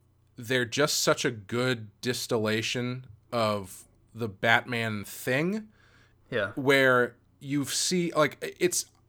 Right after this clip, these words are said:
Speaker 1: it's like what Batman should be to a certain extent, where you're seeing it from the point of view of the people on the ground. And the
Speaker 2: Right.
Speaker 1: only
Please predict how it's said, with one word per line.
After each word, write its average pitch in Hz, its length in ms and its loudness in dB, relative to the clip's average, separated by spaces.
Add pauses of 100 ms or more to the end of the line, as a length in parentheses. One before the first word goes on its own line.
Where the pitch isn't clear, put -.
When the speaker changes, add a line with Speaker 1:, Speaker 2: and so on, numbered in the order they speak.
(360)
Speaker 1:
it's 175 220 4
like 226 180 4
what 190 220 6
Batman 160 400 6
should 135 560 0
be 117 480 -2 (480)
to 143 160 0
a 123 40 0
certain 123 300 0
extent, 104 480 -4
where 120 180 -2
you're 117 180 -2
seeing 185 360 4
it 180 100 0
from 147 140 -6
the 131 60 -4
point 131 260 -2
of 110 60 -6
view 117 160 0
of 95 100 -6
the 104 60 -8
people 131 340 -4
on 110 120 -2
the 98 60 -8
ground. 95 480 -4 (440)
And 120 180 -4
the 117 80 2
Speaker 2:
Right. 107 120 -4
Speaker 1:
only 143 600 2